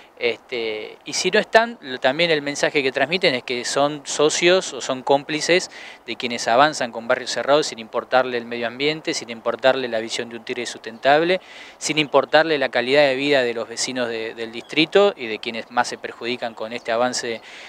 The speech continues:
del urbanismo neoliberal, como le llamamos nosotros a, a los barrios cerrados, y sin importarles además la planificación de, urbana de Tigre en términos de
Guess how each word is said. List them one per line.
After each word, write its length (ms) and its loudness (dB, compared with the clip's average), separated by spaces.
del 160 -6
urbanismo 420 -2
neoliberal, 520 2
como 180 -12
le 60 -12
llamamos 380 -6
nosotros 440 -12
a, 220 -6
a 140 -10
los 120 -10
barrios 240 -2
cerrados, 480 2
y 100 -10
sin 160 0
importarles 520 4
además 500 -2
la 140 4
planificación 840 2
de, 320 0
urbana 460 2
de 100 0
Tigre 320 0
en 120 -6
términos 380 -2
de 280 2